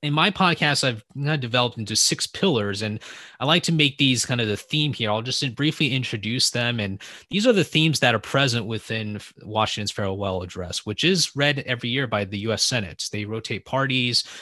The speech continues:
It's a really, really cool tradition, uh, that they do every single Washington's birthday in February. The first pillar I like to focus on is patriotism. Obviously, patriotism is that, I, that connection to the fatherland,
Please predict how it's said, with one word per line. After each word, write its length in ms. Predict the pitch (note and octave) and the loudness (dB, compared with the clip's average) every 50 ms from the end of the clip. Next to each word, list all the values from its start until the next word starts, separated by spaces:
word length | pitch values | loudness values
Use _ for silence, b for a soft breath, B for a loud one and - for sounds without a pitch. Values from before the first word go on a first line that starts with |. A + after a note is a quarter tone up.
| B B B B | B B B B
It's 120 | A2 - | -8 -6
a 40 | B2 | -4
really, 280 | B2 C#3 D#3 D#3+ D#3 C#3+ | -2 2 4 4 4 4
really 180 | C#3 C3+ B2+ | 2 2 0
cool 240 | A#2 - - B2 A2+ | 0 -2 -4 -4 -4
tradition, 720 | - - A2 G2+ G#2+ G#2+ G2 - - G2+ F2+ E2+ F2 F2 F#2+ - | -4 -6 -4 0 2 2 2 2 -2 -2 -4 -6 -8 -10 -12 -10
uh, 160 | - G2 F#2+ F#2 | -10 -10 -10 -6
that 260 | G2 G2+ F#2+ F#2 - - | -2 -2 -2 -2 -4 -6
they 140 | G#2+ G#2 | -6 -6
do 180 | G2+ G#2+ G#2 G#2 | -4 -2 -2 -2
every 320 | G2 G#2+ G2+ A2 G#2+ G2 | -2 -2 -4 -4 -6 -4
single 720 | - - - - - - A#2+ A2 G2+ G#2 G2 G2 G2 F#2 | -4 -4 -6 -4 -6 -6 -6 -6 -4 -4 -4 -4 -6 -6
Washington's 420 | F#2+ G#2 G#2+ G#2+ - - G#2+ G2+ - | -4 -2 -2 -2 -2 -4 -6 -8 -4
birthday 380 | - D#3+ E3+ - - F#2 F#2 | -4 -4 -4 -4 -6 -10 -10
in 80 | F#2+ G2 | -10 -10
February. 540 | - - D3+ C3+ G#2 G2 F2 - - - - _ - B B B B B B B B B B B | -4 -4 -4 -4 -4 -10 -12 -12 -14 -16 -18 _ -14 B B B B B B B B B B B
The 80 | - - | -8 0
first 280 | - B3 C4 - - | 4 4 4 4 6
pillar 200 | - A3+ A3 G3+ | 6 6 8 8
I 20 | E3+ | 6
like 160 | D#3+ D#3 C#3 | 6 4 2
to 60 | - | 2
focus 200 | - D3+ C#3+ - | 0 0 2 2
on 120 | C3+ B2+ | 2 0
is 80 | A#2+ - | 0 -2
patriotism. 800 | - - - G3+ - - - - - G#2+ F#2 - - D#2+ F2+ G#2+ - - | 0 2 2 2 2 0 -4 -4 -4 -4 -4 -4 -6 -10 -14 -14 -2 2
Obviously, 640 | C3+ E3 D3+ D#3+ C#3+ - - D3+ D3 C#3+ C#3 C3+ | 2 2 4 4 2 2 4 4 6 6 6 4
patriotism 960 | B2 - - C#3 C3+ B2+ - C3+ A2+ - - B2 A#2 A2 A2 A2+ A2 A2 G#2+ B B B B B B B | 2 0 0 0 0 0 0 -4 -4 0 0 0 0 0 0 0 0 -2 -2 B B B B B B B
is 340 | B A2+ A2 G#2+ G#2+ G#2 G2 - | B -2 0 0 0 0 -2 -2
that, 180 | A2+ G#2+ - | -4 -4 -2
I, 160 | G2+ A2 G#2 - - | -2 -4 -4 -4 -2
that 240 | - G#2+ G2+ - - | -2 -2 -2 -2 -4
connection 420 | - B2+ C3+ C#3 C#3 - - C3 | -6 0 0 0 0 2 -2 -2
to 160 | A#2 - C3+ | -4 -4 -4
the 100 | A#2+ B2 | -4 -6
fatherland, 720 | - - - C3+ C#3 C#3 A2+ G#2 F#2+ F#2 F2 F2 F2 E2 | -4 0 0 2 2 2 2 0 -2 -2 -6 -8 -10 -10